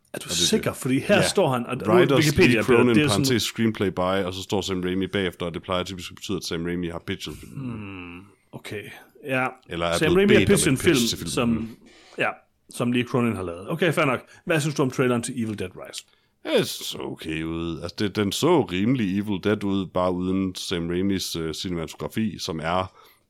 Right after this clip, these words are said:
Speaker 2: halvdelen af, af det gode ved Evil Dead. Øhm,
Speaker 1: Måske lidt mere end halvdelen, men ja.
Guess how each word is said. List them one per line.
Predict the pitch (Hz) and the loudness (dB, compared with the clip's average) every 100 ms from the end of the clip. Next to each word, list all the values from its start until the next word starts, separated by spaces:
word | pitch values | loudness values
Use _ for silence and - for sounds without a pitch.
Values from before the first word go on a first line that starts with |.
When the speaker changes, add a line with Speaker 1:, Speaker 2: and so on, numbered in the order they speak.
| _ - | _ -16
Speaker 2:
halvdelen | - 113 117 107 78 76 | -2 0 2 2 0 -6
af, | 76 _ - | -8 _ -8
af | 87 78 | -6 -6
det | 82 | -8
gode | 85 90 | -6 -6
ved | 92 | -6
Evil | 87 90 85 | -6 -8 -4
Dead. | 92 - - - | -4 -4 -18 -12
Øhm, | 92 92 | -8 -4
Speaker 1:
Måske | 87 82 85 - 110 | -4 -6 -8 -10 -10
lidt | 92 - | -10 -10
mere | 90 | -8
end | |
halvdelen, | 85 90 90 90 92 | -8 -8 -10 -10 -12
men | 92 92 | -12 -8
ja. | 98 | -8